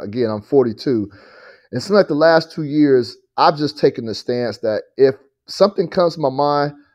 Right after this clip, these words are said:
I'm just saying it right there because it's gonna be gone in the next two minutes. I'm not gonna remember anything. So whatever comes to your mind, say it. If, if, if you're at that point, you're officially washed.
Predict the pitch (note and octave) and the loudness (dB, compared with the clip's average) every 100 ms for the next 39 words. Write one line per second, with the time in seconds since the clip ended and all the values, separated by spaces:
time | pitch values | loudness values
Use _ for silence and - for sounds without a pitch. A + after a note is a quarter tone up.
0 | _ B2+ D3+ C3 B2 - D3 B2+ A#2+ F#2 | _ -6 -4 -4 -6 -2 0 0 -2 -2
1 | A2 G#2+ G2+ E2 - _ _ _ _ A#2 | -2 -4 -8 -8 -12 _ _ _ _ 0
2 | C3+ C#3+ E3 - D3+ C#3+ B2 A#2+ G2 A#2 | 2 2 0 2 4 4 2 -6 -2 0
3 | B2 A#2 G#2 G2+ A2+ G#2 - A2+ G2 F2+ | 2 0 -4 -6 -6 -6 -8 -8 -6 -8
4 | - B2+ C3 A#2 G#2+ G2 G#2 G2 F2+ E2+ | -6 -4 -2 -2 -4 -4 -6 -6 -10 -12
5 | D2+ D#2 C3+ B2 C#3 G3 G3 - F#3+ F3 | -12 0 2 6 8 6 4 2 0 0
6 | F3 E3 D#3+ D3 B2 A2+ _ _ _ - | -2 0 2 2 0 -6 _ _ _ -16
7 | - D#3 B2+ - _ _ _ _ - B2 | 2 4 4 -2 _ _ _ _ -6 -6
8 | A2 A#2+ A2+ - C#3 A#2 C3 C#3 F#3+ F#3+ | -4 -6 -6 -8 -2 0 0 2 4 4
9 | G3 G3 F#3 - G3+ G3 - _ _ _ | 6 4 4 2 2 2 -4 _ _ _
10 | _ A#2 C#3 B2 - D#3+ - C#3+ B2 A#2 | _ 2 2 2 0 0 0 -2 0 2
11 | A2 D#2 - - | 2 -2 -12 -20